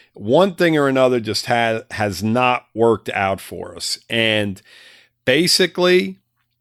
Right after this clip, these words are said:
when you have something like this fall into your hands, I mean, Mike, honestly, who would have thought that Ten-, that Houston would, would basically be as bad as they are right now?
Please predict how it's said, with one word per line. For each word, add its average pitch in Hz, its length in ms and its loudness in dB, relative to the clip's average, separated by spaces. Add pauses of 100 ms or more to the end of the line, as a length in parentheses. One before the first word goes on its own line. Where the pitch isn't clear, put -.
(920)
when 120 260 0
you 170 260 -2
have 156 280 0
something 139 480 0
like 117 260 0
this 117 240 -2
fall 113 420 0
into 113 260 -4
your 98 220 -4
hands, 90 360 -6
I 110 40 -4
mean, 120 180 -2
Mike, 127 260 -2
honestly, 113 440 -2
who 143 180 -2
would 262 160 -4
have 247 160 -10
thought - 500 -2 (560)
that 113 300 -2
Ten-, 131 400 -2
that 110 240 0
Houston 110 640 -2 (340)
would, 117 400 -2
would 110 520 -4
basically 127 600 0
be 110 280 2
as 95 160 -2
bad 104 320 2
as 95 160 -4
they 95 200 0
are 87 240 -2
right 82 240 -8
now? 80 320 -12